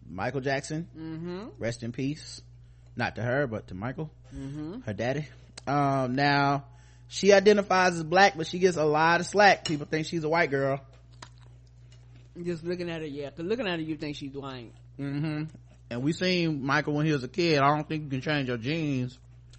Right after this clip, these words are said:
Speaker 2: Mm-mm.
Speaker 1: So,
Speaker 2: Mm-mm.
Speaker 1: but that's his daughter. On paper.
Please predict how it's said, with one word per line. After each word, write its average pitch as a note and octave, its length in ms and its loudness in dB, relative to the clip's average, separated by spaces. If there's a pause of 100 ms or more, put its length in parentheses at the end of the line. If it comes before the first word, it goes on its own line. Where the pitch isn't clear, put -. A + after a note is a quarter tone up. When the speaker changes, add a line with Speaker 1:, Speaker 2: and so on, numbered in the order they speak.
(120)
Speaker 2:
Mm-mm. C#3+ 480 -14 (460)
Speaker 1:
So, A#2 480 -2
Speaker 2:
Mm-mm. D3+ 60 -10 (1160)
Speaker 1:
but B2 140 -2
that's C#3 160 0
his F3 140 0
daughter. G3 400 6 (1800)
On B2 160 -4
paper. D#3+ 360 0